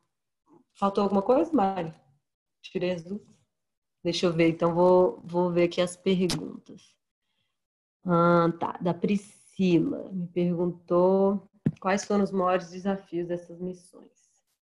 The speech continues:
Olha, eu fiz até uma, uma lista aqui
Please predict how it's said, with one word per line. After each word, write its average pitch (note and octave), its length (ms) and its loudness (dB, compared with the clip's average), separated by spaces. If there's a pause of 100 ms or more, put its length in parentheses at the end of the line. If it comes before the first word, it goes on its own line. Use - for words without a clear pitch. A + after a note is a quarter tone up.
(840)
Olha, F3 180 -2
eu F3 40 -4
fiz F3 160 -2
até F3+ 300 2
uma, G3 600 0 (220)
uma F3 160 -2
lista E3 460 -2
aqui D#3+ 400 -10